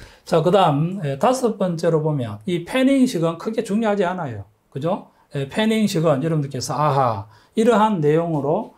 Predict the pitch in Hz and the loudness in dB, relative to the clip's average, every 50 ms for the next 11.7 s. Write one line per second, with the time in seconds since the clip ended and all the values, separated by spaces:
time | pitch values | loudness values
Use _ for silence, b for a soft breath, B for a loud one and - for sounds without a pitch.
0 | b _ - 156 147 143 156 151 147 233 240 233 196 151 - - 226 202 190 - | b _ -8 -6 -4 -2 -2 -2 0 2 2 2 0 0 0 2 2 2 0 -2
1 | - 143 123 113 104 107 - 160 170 180 196 190 185 190 196 190 175 175 170 170 | -4 -4 -4 -4 -8 -6 -2 -2 -2 0 0 -2 -2 -2 -4 -4 -4 -4 -4 -4
2 | 160 131 123 127 147 185 254 b b b b b b - 143 147 139 127 127 131 | -4 -2 -2 -2 -2 -4 -6 b b b b b b -2 -2 0 -2 -2 -4 -4
3 | 120 - 147 135 147 170 196 208 185 180 160 160 165 165 156 127 135 127 151 151 | -6 -4 -4 -2 0 0 2 2 2 2 2 2 0 0 -2 -4 -6 -6 -6 -8
4 | - 151 143 147 151 180 190 180 139 120 120 113 - 127 123 110 - 104 95 - | -6 -4 -4 -4 -4 -4 -6 -8 -8 -8 -8 -8 -8 -8 -10 -8 -8 -10 -12 -12
5 | - _ _ _ _ _ _ _ _ _ _ _ _ _ _ _ _ B B B | -16 _ _ _ _ _ _ _ _ _ _ _ _ _ _ _ _ B B B
6 | B B B B B B B B B - 160 147 160 170 180 170 156 135 135 139 | B B B B B B B B B -2 0 2 4 4 4 4 4 2 2 2
7 | - 180 233 240 - 247 214 - 202 175 156 165 165 147 143 139 147 143 139 127 | 2 2 2 2 2 0 0 0 -2 -2 0 2 2 2 2 0 0 0 0 -2
8 | 117 117 117 120 120 127 135 135 139 131 - 165 208 240 196 - - 262 269 254 | -2 -4 -6 -6 -4 -4 -4 -4 -4 -4 -4 -4 -4 -2 -2 0 0 2 2 2
9 | 233 - - 202 196 190 196 196 170 175 160 151 143 143 139 139 139 160 156 151 | 2 2 0 0 0 0 0 -2 -2 0 0 2 2 2 2 0 0 -2 -2 -2
10 | 151 143 131 147 139 139 139 120 - 127 127 123 113 107 101 104 - - 156 151 | -4 -4 -4 -6 -6 -6 -8 -10 -8 -8 -8 -8 -6 -8 -10 -8 -6 -8 -6 -4
11 | - 165 156 147 131 107 - 117 113 101 - 113 104 - | -4 -4 -2 -2 -4 -6 -8 -10 -10 -10 -10 -12 -12 -12